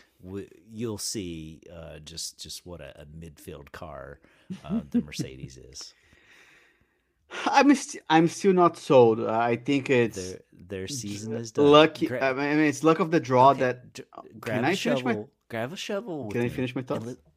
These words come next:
Speaker 1: no, let's, let's, let's bury these guys. They're done. They're cooked. It's over.
Speaker 2: Fine. Uh, but I, I'm still not convinced that the engine is the problem. I think it's luck of the draw.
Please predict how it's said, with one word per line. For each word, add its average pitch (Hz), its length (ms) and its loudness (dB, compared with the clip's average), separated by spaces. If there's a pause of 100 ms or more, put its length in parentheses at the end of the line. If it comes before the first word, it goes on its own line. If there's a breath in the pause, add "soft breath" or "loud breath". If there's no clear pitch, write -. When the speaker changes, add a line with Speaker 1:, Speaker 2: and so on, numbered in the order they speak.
Speaker 1:
no, 240 200 -12
let's, 139 360 -14
let's, 160 360 -12
let's 196 180 -12
bury 160 380 -10
these 104 240 -12
guys. 69 540 -16
They're 160 140 -12
done. 143 600 -14
They're 117 180 -16
cooked. - 460 -16 (120)
It's - 140 -16
over. 202 140 -4
Speaker 2:
Fine. 214 420 2 (260)
Uh, 135 280 0
but 170 180 8
I, 170 100 8 (120)
I'm 165 180 6
still 202 260 0
not 202 160 2
convinced 160 440 4
that 151 180 4
the 135 220 4
engine 135 340 2
is 123 120 -2
the 120 100 -2
problem. 104 440 -6
I 120 120 -2
think 151 320 4
it's 143 200 0
luck 147 200 4
of 165 80 0
the 160 80 4
draw. 151 320 6